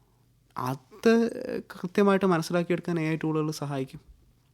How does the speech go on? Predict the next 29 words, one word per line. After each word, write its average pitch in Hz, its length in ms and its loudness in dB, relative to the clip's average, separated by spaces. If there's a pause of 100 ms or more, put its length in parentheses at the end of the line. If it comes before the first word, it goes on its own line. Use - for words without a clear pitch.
(140)
അപ്പം - 160 -20
അങ്ങനെ 123 220 -2
ഒരുപാട്, 185 580 2 (220)
ആ, 147 140 -4 (380)
ഘട്ടത്തിൽ 160 260 -2
ഉപകാരപ്പെടുന്നുണ്ട്. 123 680 0
ടീച്ചർമാരുടെ 208 560 4
തന്നെ 180 140 2
സ്ട്രെസ് - 640 -2
ഒന്ന് 139 220 2
ആലോചിക്കുക. 113 520 0 (680)
ആ, - 120 -4 (120)
പഠനം 127 280 2
പ-, - 280 -10 (120)
പഠിപ്പിക്കുന്നതിൻ്റെ 170 800 2
കൂട്ടത്തിൽ 156 500 -2
തന്നെ 151 120 0
ഏതാണ്ട് 143 260 -2
ഒരു 151 80 0
അറുപത് 135 500 0
ശതമാനത്തോളം 147 680 -2
അവരുടെ 135 320 -2 (260)
ഒരു 131 160 -6
സമയം 131 420 0
ചെലവഴിക്കുന്നത് 127 760 -2 (400)
നോൺ 151 300 2
അക്കാഡമിക് 151 440 0
ക്ലറിക്കൽ 131 440 0
വർക്കിലാണ്. 135 440 -6